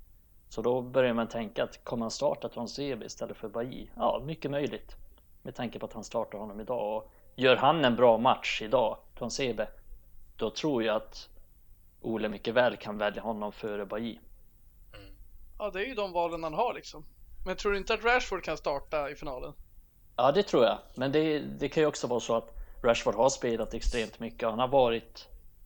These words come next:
Speaker 1: halvskadad hela säsongen, så att det kan ju mycket väl bara vara en vilning helt enkelt. Men
Speaker 2: Det
Speaker 1: vi har
Speaker 2: är
Speaker 1: varit inne på, på det innan också, att Rashford, visst, han har, han har varit poängbra den här säsongen, men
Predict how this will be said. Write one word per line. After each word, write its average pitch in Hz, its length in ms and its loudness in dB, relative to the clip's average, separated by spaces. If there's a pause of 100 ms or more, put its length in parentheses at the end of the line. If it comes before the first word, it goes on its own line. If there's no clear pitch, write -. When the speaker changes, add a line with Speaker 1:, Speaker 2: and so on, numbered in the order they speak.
(120)
Speaker 1:
halvskadad 110 800 0
hela 107 220 -8
säsongen, 107 560 -8
så 110 160 -10
att - 200 -14 (640)
det 110 180 -4
kan 123 220 0
ju 117 140 0
mycket 113 320 -6
väl 107 200 0
bara 101 280 -2
vara 110 340 -2
en 101 160 -12
vilning 107 560 -10
helt 110 180 -12
enkelt. - 380 -16 (360)
Men 127 280 4
Speaker 2:
Det 113 80 -2
Speaker 1:
vi 123 160 0
har 127 60 10
Speaker 2:
är 113 80 4
Speaker 1:
varit 127 140 4
inne 175 100 2
på, - 200 2 (260)
på 147 80 6
det 120 80 2
innan 127 320 -2
också, - 260 0
att - 220 -2 (540)
Rashford, 120 420 4
visst, 135 280 0
han 123 100 0
har, 127 260 4
han 127 120 0
har 120 100 4
varit 117 360 0 (960)
poängbra 113 760 4
den 107 140 -4
här 117 80 -2
säsongen, 110 540 -8
men 110 280 -4